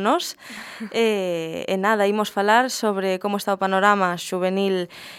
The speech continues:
Speaker 1: eh, na música aquí en Negreira, porque temos varios talentos, entre eles o teu, Lara.
Speaker 2: <laughs>
Speaker 1: E, e como isto? Como vai isto dos, dos, eh, concursos de canto, eh, e de como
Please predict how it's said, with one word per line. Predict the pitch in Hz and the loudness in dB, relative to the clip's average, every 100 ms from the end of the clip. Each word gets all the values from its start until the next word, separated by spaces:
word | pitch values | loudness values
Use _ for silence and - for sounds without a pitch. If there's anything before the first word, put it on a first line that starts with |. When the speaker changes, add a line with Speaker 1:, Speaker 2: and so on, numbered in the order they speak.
| - - | -14 -2
Speaker 1:
eh, | 202 190 185 185 | 0 2 0 0
na | 180 | 0
música | 185 214 226 233 214 220 | 2 2 2 -2 0 -2
aquí | 220 | -2
en | 190 180 | -2 -2
Negreira, | 175 208 247 | -2 -2 -2
porque | 262 - 165 | -4 -8 -8
temos | 156 170 160 160 | -8 -8 -8 -10
varios | - 190 160 - | -4 -4 -4 -8
talentos, | 156 180 277 339 349 | -4 -2 0 -2 -4
entre | 185 170 170 | -8 -8 -8
eles | 165 170 - - | -6 -8 -10 -12
o | |
teu, | 180 156 170 | -8 -6 -6
Lara. | 180 180 214 330 - - 277 | -6 -4 -6 -6 -14 -16 -14
Speaker 2:
<laughs> | 247 226 | -14 -4
Speaker 1:
E, | 262 262 233 208 190 - | 4 6 6 2 0 4
e | 226 208 196 | 6 6 4
como | 254 349 277 | 2 4 4
isto? | 330 427 - 196 | 2 -2 -2 0
Como | - 302 302 | 2 4 6
vai | 285 | 4
isto | 277 - 269 | 2 -2 4
dos, | 254 240 220 - 233 | 6 6 2 -4 -4
dos, | 226 226 220 208 - 233 | 2 4 4 2 -4 0
eh, | 214 208 | 2 2
concursos | 202 214 214 262 269 226 | 2 0 2 2 2 0
de | 233 233 | 0 4
canto, | 254 302 294 392 415 - - - - - | 2 2 2 0 0 -14 -18 -18 -14 2
eh, | 233 214 196 185 180 - | 4 6 4 4 4 2
e | 214 202 | 2 6
de | 208 202 196 | 6 6 4
como | 220 | 4